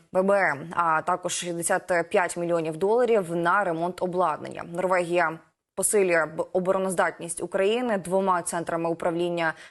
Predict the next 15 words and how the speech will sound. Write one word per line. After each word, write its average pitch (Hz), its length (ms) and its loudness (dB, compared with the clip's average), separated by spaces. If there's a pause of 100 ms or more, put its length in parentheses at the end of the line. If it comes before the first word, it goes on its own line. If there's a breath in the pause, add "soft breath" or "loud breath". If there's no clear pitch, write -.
(140 loud breath)
вогнем, 196 560 0
дві 190 200 -2
пускові 180 460 -2
установки 190 540 -2
та 185 200 0
запасні 175 540 -4
частини 190 480 -6
для 165 220 0
систем 185 400 -2
П 175 100 -4
П 165 140 -6
О 175 160 2
на 165 120 -2
самсі. 165 500 -4
І 156 120 -2